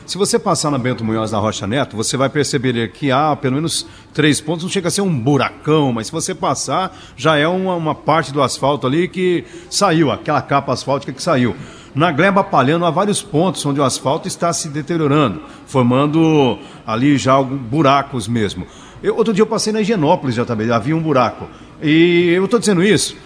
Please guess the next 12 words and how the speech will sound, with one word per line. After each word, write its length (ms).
porque 280
me 100
parece 400
que 80
a 60
malha 480
asfáltica 640
da 160
cidade 460
como 180
um 40
todo, 560